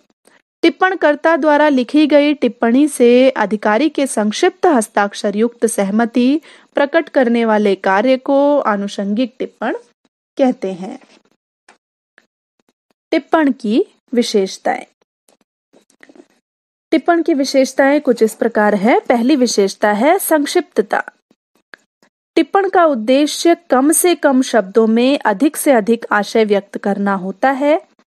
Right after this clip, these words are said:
अतः टिप्पण संक्षिप्त तथा स्पष्ट होना चाहिए।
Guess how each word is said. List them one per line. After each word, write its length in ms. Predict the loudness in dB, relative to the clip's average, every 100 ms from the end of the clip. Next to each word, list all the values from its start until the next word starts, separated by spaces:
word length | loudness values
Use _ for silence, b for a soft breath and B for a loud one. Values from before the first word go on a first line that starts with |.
| b b -4
अतः 280 | -2 2 0
टिप्पण 540 | 0 -2 0 0 0
संक्षिप्त 580 | 0 -2 0 -2 -2 -2
तथा 640 | -2 -2 -2 0 2 0
स्पष्ट 540 | -2 -4 0 0 -2 -6
होना 360 | -6 -8 -10
चाहिए। 520 | -10 -8 -8 -10 -12